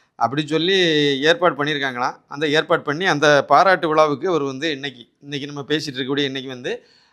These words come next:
அங்க போறதாக அவருடைய Twitter பக்கத்துல போட்டிருக்காரு. அதனால அவருடைய Twitter பக்கம் இதுதான், அவருடைய முதலமைச்சர் மு க ஸ்டாலினுடைய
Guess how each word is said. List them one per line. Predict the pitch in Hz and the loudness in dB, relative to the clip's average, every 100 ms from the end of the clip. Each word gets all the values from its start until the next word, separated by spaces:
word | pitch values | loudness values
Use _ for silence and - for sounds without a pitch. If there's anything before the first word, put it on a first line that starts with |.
| - | -6
அங்க | 170 175 | 0 2
போறதாக | 151 165 165 156 131 208 160 123 - _ _ - | 6 6 6 4 4 4 4 2 -4 _ _ -4
அவருடைய | 120 165 233 233 254 | 0 4 6 6 6
Twitter | 285 240 208 | 4 2 2
பக்கத்துல | 196 175 160 151 165 _ _ | 2 2 2 0 -2 _ _
போட்டிருக்காரு. | 190 170 135 135 | -4 -2 0 0
அதனால | 156 160 190 | 0 2 4
அவருடைய | 185 170 180 | 4 4 2
Twitter | 175 185 180 | 2 2 2
பக்கம் | 156 170 165 - | 0 0 0 -4
இதுதான், | 170 160 156 180 | -4 -2 2 4
அவருடைய | 156 151 151 147 | 4 2 2 2
முதலமைச்சர் | 143 156 156 147 160 | 0 0 0 -2 -2
மு | 151 | -4
க | 143 160 | 0 0
ஸ்டாலினுடைய | 143 139 147 139 131 | 4 4 4 0 0